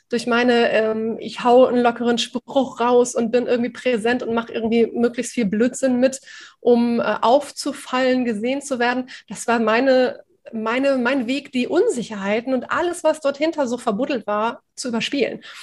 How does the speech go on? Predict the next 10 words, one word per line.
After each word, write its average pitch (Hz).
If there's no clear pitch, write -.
Und 220
das 226
hat 277
eine 247
Zeit 285
lang 285
auch 262
ganz 254
gut 262
funktioniert. 247